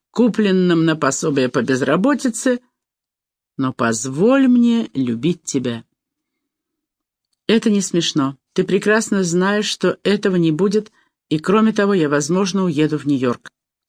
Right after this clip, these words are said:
«Как же я забыла об этом!» воскликнул Тео. «Неужели ты решила туда ехать?»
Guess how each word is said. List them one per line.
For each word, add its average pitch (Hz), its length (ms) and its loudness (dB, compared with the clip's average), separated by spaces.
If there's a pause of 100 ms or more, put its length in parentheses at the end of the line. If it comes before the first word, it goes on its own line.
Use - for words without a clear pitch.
(340)
«Как 143 300 0
же 151 200 0
я 175 240 0
забыла 214 640 2
об 170 140 -2
этом!» 160 260 2
воскликнул 156 640 0
Тео. 156 300 2
«Неужели 156 420 2
ты 262 140 0
решила 277 380 0
туда 254 240 0
ехать?» 226 440 0